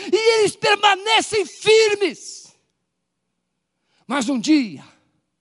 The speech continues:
Jesus se encontra com Saulo no caminho de Damasco. Ele é jogado no chão,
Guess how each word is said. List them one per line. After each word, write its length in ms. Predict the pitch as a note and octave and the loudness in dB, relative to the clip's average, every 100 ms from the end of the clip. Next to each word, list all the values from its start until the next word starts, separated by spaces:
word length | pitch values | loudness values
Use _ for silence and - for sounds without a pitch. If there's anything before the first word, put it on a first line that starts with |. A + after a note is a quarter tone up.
| _ _ _ _ _ _ _ _ _ _ _ | _ _ _ _ _ _ _ _ _ _ _
Jesus 540 | - A#3 G#3+ - C4 - | -4 0 0 0 -4 -4
se 120 | A#3 | -8
encontra 380 | F#3 A#3 G#3+ F#3 | -6 -6 -6 -8
com 180 | F3 D#3+ | -10 -12
Saulo 520 | - G#3 F#3+ E3+ E3 | -10 -8 -6 -6 -8
no 120 | D#3 | -10
caminho 320 | E3+ D3+ F3+ | -10 -10 -10
de 120 | D#3 | -10
Damasco. 640 | D#3 D3+ F3+ D3+ - - _ _ _ _ _ _ _ _ _ _ _ _ _ _ _ _ _ - | -12 -10 -8 -10 -14 -20 _ _ _ _ _ _ _ _ _ _ _ _ _ _ _ _ _ -2
Ele 380 | D4 C#4+ C4 | 0 2 2
é 100 | C#4+ | 0
jogado 580 | A#3 C4 A#3 B3+ C#4+ A3+ | 0 0 0 0 -2 -2
no 140 | A#3+ F#3 | -6 -6
chão, 480 | - G3 A3 F3+ | -6 -4 -4 -4